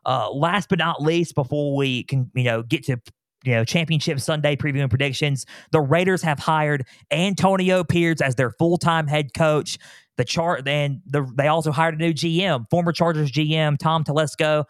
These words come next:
is now their new G M. He has been hired as their next G M. So, uh, let's see what the Raiders do. I'm quite curious to see what, you know, a-, uh,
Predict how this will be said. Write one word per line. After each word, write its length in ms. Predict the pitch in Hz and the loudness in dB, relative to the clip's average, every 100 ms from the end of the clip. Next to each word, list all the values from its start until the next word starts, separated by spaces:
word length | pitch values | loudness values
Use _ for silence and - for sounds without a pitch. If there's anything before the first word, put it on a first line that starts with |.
| - - _ | -10 -20 _
is 160 | - 127 | -4 0
now 240 | 139 143 | 2 2
their 200 | 139 139 | 2 2
new 400 | 127 147 151 147 - - | 2 4 4 2 -2 -10
G 320 | 110 151 139 | -4 -2 0
M. 200 | 143 131 | 0 2
He 60 | 139 | 0
has 120 | 131 | 0
been 140 | 123 113 | -2 0
hired 340 | 139 131 123 | 0 2 0
as 80 | 113 | -2
their 140 | 123 | -2
next 220 | 123 90 | -2 -4
G 300 | - 113 107 | -6 -6 -4
M. 240 | 113 101 95 | -2 -4 -4
So, 360 | - 117 110 - - - | -2 0 0 -4 -18 -2
uh, 200 | 127 131 | 0 2
let's 200 | 139 208 | 0 0
see 80 | 359 | -2
what 120 | 359 | -2
the 80 | 254 | 0
Raiders 320 | 269 277 220 | 0 0 0
do. 320 | 123 277 180 - _ | 0 0 -2 -6 _
I'm 140 | - 170 | -4 0
quite 260 | 247 226 | 0 0
curious 300 | - 240 220 | -2 -2 -2
to 40 | 175 | -4
see 120 | 226 | -2
what, 240 | 208 185 - _ - | 0 -2 -6 _ -2
you 120 | 175 | 0
know, 320 | 185 175 - - | 2 2 0 -2
a-, 140 | 165 - | -4 -4
uh, 100 | 139 | -6